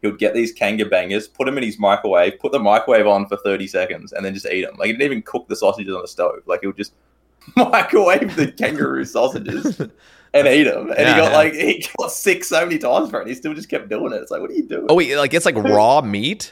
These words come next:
Speaker 2: It, it's, like, raw, and then he just microwaves
Speaker 1: Yeah, I
Speaker 2: it?
Speaker 1: swear it wasn't even cooked properly.
Speaker 2: Oh,
Speaker 1: Yeah, he just
Speaker 2: God.
Speaker 1: eats
Speaker 2: Oh,
Speaker 1: it.
Speaker 2: oh, Jesus. Yeah, that's not, that's gotta be, like, actually dangerous to eat.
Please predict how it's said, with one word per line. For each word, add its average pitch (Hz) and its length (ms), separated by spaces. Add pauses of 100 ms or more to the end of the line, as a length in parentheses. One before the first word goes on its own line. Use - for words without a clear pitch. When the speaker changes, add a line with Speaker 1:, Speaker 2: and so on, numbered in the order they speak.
Speaker 2:
It, 107 160
it's, 107 140
like, 120 120
raw, 98 320
and 117 80
then 110 100
he 110 60
just 101 160
microwaves 90 340
Speaker 1:
Yeah, 151 120
I 190 80
Speaker 2:
it? - 60
Speaker 1:
swear 175 200
it 190 60
wasn't 196 220
even 156 260
cooked 165 260
properly. 127 280
Speaker 2:
Oh, 117 40
Speaker 1:
Yeah, 104 40
he 120 60
just - 80 (440)
Speaker 2:
God. 90 100
Speaker 1:
eats 120 100
Speaker 2:
Oh, 101 160
Speaker 1:
it. - 260
Speaker 2:
oh, 101 120
Jesus. 80 580
Yeah, 82 180
that's 87 220
not, - 300 (380)
that's 156 300
gotta 113 440
be, 92 360
like, 82 240
actually 87 280 (160)
dangerous 82 720
to - 300
eat. 73 360